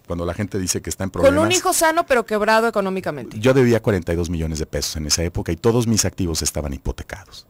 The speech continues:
Speaker 1: Mi
Speaker 2: Ujú.
Speaker 1: situación no era nada sencilla. Tengo que reconocer que también la inves-, la investigación que hicimos con José Andrés nos salvó, porque una empresa muy importante, de hecho la más importante del mundo en la actualidad,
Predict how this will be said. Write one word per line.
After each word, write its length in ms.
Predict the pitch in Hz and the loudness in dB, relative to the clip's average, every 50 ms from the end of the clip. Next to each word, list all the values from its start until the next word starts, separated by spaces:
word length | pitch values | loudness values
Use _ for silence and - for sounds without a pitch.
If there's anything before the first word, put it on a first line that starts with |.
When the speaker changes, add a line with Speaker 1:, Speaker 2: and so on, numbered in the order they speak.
| _ | _
Speaker 1:
Mi 120 | - 190 180 | -2 0 0
Speaker 2:
Ujú. 80 | - | 0
Speaker 1:
situación 540 | 120 101 - 110 - 139 127 123 120 127 131 | 0 0 0 0 0 0 0 0 0 0 0
no 120 | 113 107 | 0 0
era 140 | 101 95 92 | 0 0 -2
nada 260 | 90 90 92 87 82 | -2 -2 -2 -2 -2
sencilla. 440 | - - 69 - - - - - - - _ _ - - - - - - - - | -4 -4 -4 -4 -4 -6 -8 -16 -18 -20 _ _ -20 -20 -20 -20 -20 -20 -10 -6
Tengo 180 | 117 110 101 | -4 -4 -4
que 100 | - - | -2 -2
reconocer 540 | 95 95 - - 87 85 82 - - 98 87 | -2 -2 -2 -2 -4 -4 -2 -2 -2 -2 -2
que 100 | - 90 | -4 -6
también 280 | - 87 85 85 82 85 | -6 -4 -4 -4 -4 -4
la 60 | 82 | -4
inves-, 240 | 80 78 80 - - | -4 -6 -8 -8 -8
la 120 | 87 87 | -6 -6
investigación 560 | 87 82 78 76 - 85 82 85 - - 95 87 | -4 -4 -4 -4 -4 -4 -4 -2 -2 -4 -4 -4
que 80 | - | -4
hicimos 300 | 87 - 98 87 82 - | -4 -2 -2 -4 -6 -6
con 120 | - 85 85 | -8 -10 -8
José 240 | - 90 - 92 | -6 -6 -4 -4
Andrés 360 | 87 92 101 98 101 101 - - | -4 -4 -4 -4 -4 -6 -8 -8
nos 160 | 139 135 117 - | -8 -6 -2 -2
salvó, 320 | 104 82 71 57 - - _ - - - - - - _ _ - | -2 -2 -2 -4 -8 -12 _ -20 -20 -20 -20 -20 -20 _ _ -6
porque 200 | 85 85 - 95 | -6 -4 -2 -2
una 140 | 92 95 | 0 0
empresa 460 | 95 90 - - 95 92 - - 90 87 | -2 -2 -2 -2 0 0 0 0 -2 -2
muy 200 | 87 92 101 104 | -2 -2 -2 -2
importante, 480 | 98 - 80 - - 69 67 - - | -2 -4 -6 -8 -8 -8 -10 -6 -6
de 40 | 76 | -8
hecho 160 | 73 - 85 | -6 -4 -4
la 100 | 80 78 | -4 -2
más 240 | 82 92 98 98 - | -2 -2 0 0 -2
importante 420 | 101 87 - 82 82 82 80 - | -2 -4 -4 -6 -6 -6 -6 -6
del 80 | 82 80 | -6 -6
mundo 200 | 82 82 82 80 | -4 -4 -4 -4
en 40 | 80 | -6
la 60 | 80 | -6
actualidad, 500 | 80 - 80 80 80 82 92 98 101 - | -6 -6 -6 -4 -2 0 0 0 0 -2